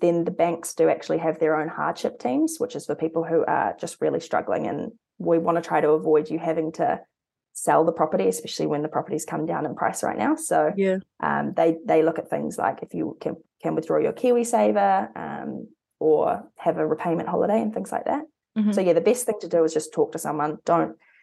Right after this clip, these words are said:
Speaker 1: sit on, sit on the, on your hands freaking out until it comes up for renewal, 'cause there are things that we can start looking at in advance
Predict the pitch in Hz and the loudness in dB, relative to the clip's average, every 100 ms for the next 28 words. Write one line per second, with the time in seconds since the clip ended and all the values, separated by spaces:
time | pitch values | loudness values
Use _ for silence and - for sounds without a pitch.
0 | _ - - 175 165 156 - - 175 170 | _ -2 4 6 4 2 -8 -2 2 4
1 | 165 165 165 175 165 170 160 156 156 - | 4 2 0 0 2 2 0 0 -2 -2
2 | - 175 160 160 156 151 160 - 160 151 | -2 0 2 2 2 2 0 0 0 0
3 | 156 165 160 - 175 160 165 240 339 - | -2 0 0 0 -2 0 2 2 0 -2
4 | 185 175 170 170 - 160 165 - - - | 0 2 4 4 2 0 0 -4 -4 -8
5 | - 165 165 - 175 - - 190 - - | -2 0 2 0 -4 -4 -4 -6 -10 -2
6 | 165 160 180 - 403 - - | 0 2 2 0 0 -6 -12